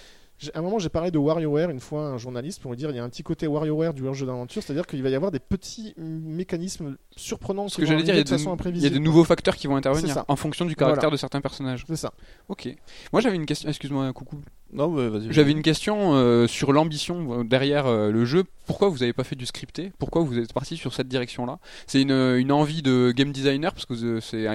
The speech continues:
Speaker 2: excitant de faire quelque chose, un jeu que tu maîtrises pas tout le temps, même tu le dis, euh, le jeu va être publié, il y a des choses qui vont apparaître, tu fais : « Ah putain, mais c'est mortel. »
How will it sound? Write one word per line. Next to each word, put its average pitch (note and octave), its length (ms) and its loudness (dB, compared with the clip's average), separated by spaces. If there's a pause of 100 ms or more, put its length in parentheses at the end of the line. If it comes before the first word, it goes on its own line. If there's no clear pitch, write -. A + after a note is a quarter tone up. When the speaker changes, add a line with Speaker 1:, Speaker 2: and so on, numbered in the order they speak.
(100)
Speaker 2:
excitant E3+ 400 -6
de - 60 -14
faire C3+ 100 -6
quelque - 140 -14
chose, C3+ 200 -2
un A2+ 300 -2
jeu B2 340 0
que A#2 100 -10
tu - 140 -14
maîtrises A2+ 280 -6
pas B2 100 -4
tout A#2+ 100 -14
le A#2 60 -14
temps, C#3+ 120 0
même A#2+ 140 -4
tu A#2+ 100 -8
le A#2 60 -4
dis, C3 180 0
euh, A#2 40 0 (340)
le A#2+ 220 -2
jeu C3+ 100 2
va B2+ 100 6
être A#2 100 0
publié, B2+ 260 -4
il D3 60 6
y - 20 4
a - 20 4
des A2 80 -2
choses C3+ 160 -6
qui - 200 -16
vont G#2+ 120 -6
apparaître, A#2 400 -2
tu - 100 -16
fais : « G2+ 100 -10
Ah - 20 -10
putain, - 240 -14
mais G2 60 -14
c'est A#2 100 -14
mortel. » C3 300 -8